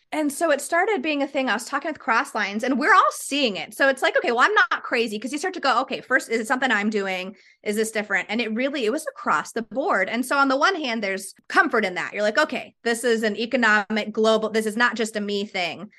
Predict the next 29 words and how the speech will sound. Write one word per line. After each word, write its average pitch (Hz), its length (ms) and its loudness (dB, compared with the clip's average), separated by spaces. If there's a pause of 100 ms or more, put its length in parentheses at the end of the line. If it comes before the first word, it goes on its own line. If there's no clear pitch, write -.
(180)
However, 233 680 4
if, 240 220 0 (120)
if 254 200 4
this 349 260 0
downward 247 480 2
trend 285 240 0 (100)
is 208 140 -6
gonna 175 180 -2
continue, 196 720 -4
'cause 247 220 -2
with 262 100 0
M 262 160 0
L 269 160 6
M, 359 160 0
you 262 80 -4
gotta 254 220 0
rebuild 269 420 4
it 226 80 2
every 185 280 2
month. 220 320 -2 (120)
First, 254 300 0
the 226 140 2
whole 277 180 2
residual 254 440 2
income 214 280 0
thing 202 160 -6
is 196 160 -4
such - 240 -4
a 180 140 -6